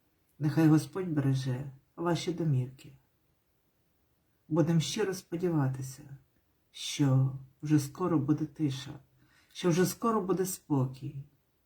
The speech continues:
І ми зможемо знову радіти життю. Але у нашій пам'яті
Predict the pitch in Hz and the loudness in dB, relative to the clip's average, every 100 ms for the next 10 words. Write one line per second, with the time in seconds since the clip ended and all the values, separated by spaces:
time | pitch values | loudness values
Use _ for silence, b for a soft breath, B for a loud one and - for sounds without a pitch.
0 | _ _ _ _ _ _ _ _ _ _ | _ _ _ _ _ _ _ _ _ _
1 | _ _ _ - 139 139 131 131 127 135 | _ _ _ -6 0 2 4 4 2 -2
2 | 139 - _ _ _ _ _ _ 143 147 | -8 -12 _ _ _ _ _ _ 2 2
3 | 135 151 170 156 127 123 135 143 _ _ | 4 2 2 0 0 0 -4 -8 _ _
4 | _ _ _ - 135 143 131 127 123 127 | _ _ _ -8 -4 2 2 2 -2 -6
5 | - 151 147 147 180 185 175 170 - - | -4 2 2 2 -2 -4 -6 -6 -8 -10
6 | 113 101 131 - - _ _ _ _ _ | -8 -8 -10 -20 -20 _ _ _ _ _
7 | _ _ _ _ _ _ _ _ _ _ | _ _ _ _ _ _ _ _ _ _
8 | _ _ _ _ _ _ _ _ _ _ | _ _ _ _ _ _ _ _ _ _
9 | _ - 170 156 147 135 131 147 - - | _ -2 4 6 6 4 2 0 -6 -18
10 | _ _ _ - 160 147 139 - 135 135 | _ _ _ -6 2 4 4 2 -2 2
11 | 156 165 151 - 131 | 2 2 0 -6 -16